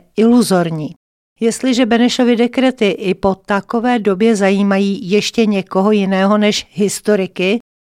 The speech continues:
pak je zcela nesporné, že na smetiště dějin nepatří. Je velmi dobře, že nás nenechávají v klidu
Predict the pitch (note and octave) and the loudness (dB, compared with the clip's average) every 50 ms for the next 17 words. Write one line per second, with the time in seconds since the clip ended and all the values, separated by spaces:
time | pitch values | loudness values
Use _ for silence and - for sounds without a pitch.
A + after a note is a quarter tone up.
0 | _ _ _ - B3+ B3 - C4+ B3+ - - - - C#4 C4+ C4+ C4 C4 C4+ C4 | _ _ _ -2 -2 0 2 2 2 2 0 0 2 2 4 6 6 6 4 2
1 | - - - B3 A#3+ G#3+ G3+ G3 F#3 F#3 E3+ E3 E3 E3+ G3 F#3+ F#3+ F3 E3+ - | 0 -2 -2 -2 -2 0 0 0 0 -2 -2 -2 -2 0 0 2 2 0 0 -2
2 | - F#3+ F3+ E3+ E3+ - G3 - - - A3 G#3+ F#3+ F#3+ G#3 G3 G3+ G3+ G3+ G#3 | -2 -2 -2 0 0 0 -2 -2 0 0 0 0 2 2 2 4 4 4 4 4
3 | A3 G#3+ - - E3+ G3 G#3+ A#3 A#3 - C4+ C4 - - - - D3 C#3+ - - | 4 2 0 -4 -10 -8 -8 -6 -4 -6 -6 -6 -8 -10 -10 -10 -10 -12 -16 -20
4 | _ _ _ _ _ _ _ _ _ A3 G#3+ G3 G#3+ A3 A#3 B3+ B3+ G#3+ C4+ C#4 | _ _ _ _ _ _ _ _ _ -2 0 0 2 2 4 2 2 2 2 0
5 | A#3+ A#3 - G3+ F#3+ F#3+ E3+ E3 C#3+ G3+ F#3 F#3+ F3+ F3+ F3+ F3+ - - - _ | 0 0 0 0 0 0 0 -2 -2 0 0 2 2 2 0 -2 -4 -8 -10 _
6 | _ _ _ - G3+ G3 F#3+ G3 F#3+ F#3 F3 - - - F3+ F3 E3+ F3 E3+ F3 | _ _ _ -2 0 0 2 2 2 0 -2 -2 -2 -2 0 0 2 0 0 0
7 | F3 F3 F#3+ F#3+ G3+ G#3+ - - - - G#3 G#3 G3+ F#3 G#3 G#3 | 0 0 0 0 0 0 -2 -4 -6 -4 -4 -2 0 0 0 0